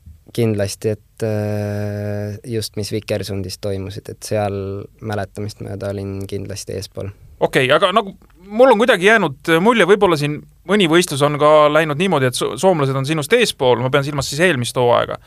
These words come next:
Speaker 2: Aga tänavusel aastal näiteks võrreldes seda Planica M M-i, siis Suurel mäel sa olid, äh, ka soomlastest eespool, Väiksel mäel sa ei olnud, seal sai Anti Aalto, sai kahekümne neljanda koha.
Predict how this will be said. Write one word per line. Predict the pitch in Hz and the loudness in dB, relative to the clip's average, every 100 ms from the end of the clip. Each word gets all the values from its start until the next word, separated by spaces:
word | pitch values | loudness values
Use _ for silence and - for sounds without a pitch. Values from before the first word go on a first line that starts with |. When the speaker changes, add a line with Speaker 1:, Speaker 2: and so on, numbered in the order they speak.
| _ _ _ - | _ _ _ -2
Speaker 2:
Aga | 131 | 0
tänavusel | 139 220 247 175 147 156 | 2 4 4 4 4 6
aastal | 175 160 - 143 | 6 4 2 2
näiteks | 151 160 139 | 0 -2 0
võrreldes | 185 175 135 | 2 2 0
seda | - 143 | -4 2
Planica | 208 247 175 - 151 147 143 | 4 4 2 0 4 4 4
M | 170 165 190 | 2 2 2
M-i, | 190 156 143 131 - _ _ - - - - - | 2 0 -2 -4 -12 _ _ -20 -20 -20 -20 -16
siis | - - 185 170 175 170 - | -4 0 2 0 0 0 2
Suurel | 269 294 185 | 6 6 6
mäel | 160 165 160 | 4 4 4
sa | 151 | 2
olid, | 156 156 147 - 165 | 2 2 -2 -4 4
äh, | 156 147 147 139 | 6 8 6 4
ka | - 160 185 | 4 4 8
soomlastest | 269 302 269 - 214 - | 6 6 4 2 0 4
eespool, | 226 208 - 185 165 | 4 4 2 4 6
Väiksel | 175 208 - 175 160 | 4 4 2 2 4
mäel | 165 160 151 | 4 4 4
sa | 170 | 4
ei | 175 | 6
olnud, | 208 180 120 | 6 4 0
seal | - 151 147 | 2 2 4
sai | 147 143 | 2 4
Anti | 151 170 156 | 4 2 4
Aalto, | 170 143 - 131 | 6 4 0 2
sai | 135 135 | 2 4
kahekümne | 156 131 135 139 | 4 2 0 2
neljanda | 160 156 117 104 | 2 2 0 -4
koha. | - 123 123 | -2 0 0